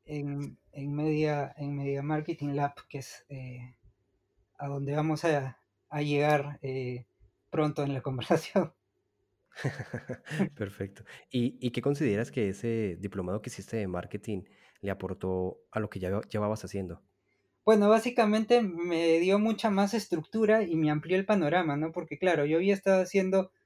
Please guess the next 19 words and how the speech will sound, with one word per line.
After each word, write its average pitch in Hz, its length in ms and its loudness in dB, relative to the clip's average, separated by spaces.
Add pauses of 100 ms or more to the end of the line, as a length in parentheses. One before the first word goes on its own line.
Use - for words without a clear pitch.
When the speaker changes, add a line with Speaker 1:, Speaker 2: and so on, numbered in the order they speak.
(440)
Speaker 1:
copywriting 196 1000 4
y 160 120 0
un 175 100 0
poco 185 340 2
también 160 360 0
de 180 80 -4
planning, 170 520 2
pero 147 300 2
no 170 520 0
sabía, 170 580 0
por 143 160 -4
ejemplo, 165 580 0 (460)
otros 180 400 0
temas, 160 500 2
¿no? 147 220 -4
Que 151 100 -8
son 156 400 -2
muy 160 180 0
importantes, 156 920 -2